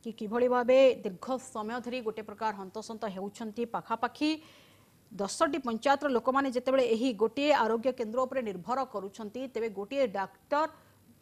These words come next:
ସହ ଯାହାକି ସମସ୍ୟା ସୃଷ୍ଟି ହେଉଛି। ତେବେ ମୁଁ ପୁଣି ଥରେ ସୁଧୀରଙ୍କ ପାଖକୁ ଫେରିବି। ସୁଧୀର, ଆମେ ଯାହା ଗୋଟେ ପ୍ରକାର ଡକ୍ଟର ମହାପାତ୍ରଙ୍କ ସହିତ କଥା ହଉଥିଲୁ, ସେ ଯୋଉ ରୋଗୀମାନେ ହନ୍ତସନ୍ତ ହଉଛନ୍ତି ବର୍ତ୍ତମାନ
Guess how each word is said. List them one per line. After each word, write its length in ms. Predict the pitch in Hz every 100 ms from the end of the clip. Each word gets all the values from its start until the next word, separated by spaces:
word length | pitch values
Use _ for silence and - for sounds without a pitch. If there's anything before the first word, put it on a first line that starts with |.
| _ _ _ _ _ _ -
ସହ 240 | 269 226 302 349 - - _ _ _
ଯାହାକି 420 | 190 220 233 233 247 220
ସମସ୍ୟା 440 | - 226 311 330
ସୃଷ୍ଟି 340 | 285 247 - 220
ହେଉଛି। 300 | 208 202 349
ତେବେ 180 | 415 240
ମୁଁ 140 | 233 240 226
ପୁଣି 240 | - 240 254
ଥରେ 200 | 285 254
ସୁଧୀରଙ୍କ 340 | 247 226 233
ପାଖକୁ 220 | 254 240 247
ଫେରିବି। 300 | 214 226 285
ସୁଧୀର, 360 | - 220 262 311 - - _
ଆମେ 180 | - 214
ଯାହା 220 | 240 247 277
ଗୋଟେ 200 | 226 240
ପ୍ରକାର 320 | 233 240 277 277
ଡକ୍ଟର 280 | 220 - 240
ମହାପାତ୍ରଙ୍କ 500 | 202 202 233 262 277 277
ସହିତ 200 | 269 254
କଥା 280 | 247 190 226
ହଉଥିଲୁ, 400 | 226 220 214 233
ସେ 220 | 262 - 262 262 - - - _ _ 190
ଯୋଉ 180 | 262 285
ରୋଗୀମାନେ 380 | 226 285 330 320
ହନ୍ତସନ୍ତ 520 | 240 233 302 330 302
ହଉଛନ୍ତି 440 | 254 240 240 269 269
ବର୍ତ୍ତମାନ 460 | 214 - 240 277